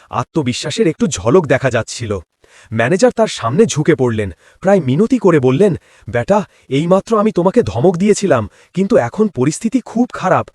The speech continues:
আমাদের বিশেষজ্ঞরাও সিস্টেম ঠিক করতে পারেনি, টাকা ব্যাংক থেকে বাইরে চলে যাচ্ছে। আমি তোমার হাত জোর করছি, তুমি এটা দেখো, হয়তো তুমিই কিছু করতে পারবে।"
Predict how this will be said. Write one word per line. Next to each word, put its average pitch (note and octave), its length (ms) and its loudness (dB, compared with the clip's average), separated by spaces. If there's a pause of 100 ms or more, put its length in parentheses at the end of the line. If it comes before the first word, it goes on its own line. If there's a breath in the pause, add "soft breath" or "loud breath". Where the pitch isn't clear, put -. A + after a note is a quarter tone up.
(260 soft breath)
আমাদের C#3+ 340 2
বিশেষজ্ঞরাও F3+ 680 0
সিস্টেম G3 420 0
ঠিক - 220 -6
করতে G#3+ 280 2
পারেনি, D#3+ 440 2 (320 soft breath)
টাকা - 320 -2
ব্যাংক A#2+ 260 -2
থেকে G#3 220 0
বাইরে D3+ 320 0
চলে A3 220 6
যাচ্ছে। D#3 420 0 (300 soft breath)
আমি C#3 180 0
তোমার A3+ 260 4
হাত - 340 -2
জোর G3 200 6
করছি, E3 400 0 (240 soft breath)
তুমি G#3 280 4
এটা B3 160 2
দেখো, E3 360 0 (240 soft breath)
হয়তো F3+ 300 -2
তুমিই F3+ 300 2
কিছু C4 260 -2
করতে G#3 280 4
পারবে।" C3+ 380 0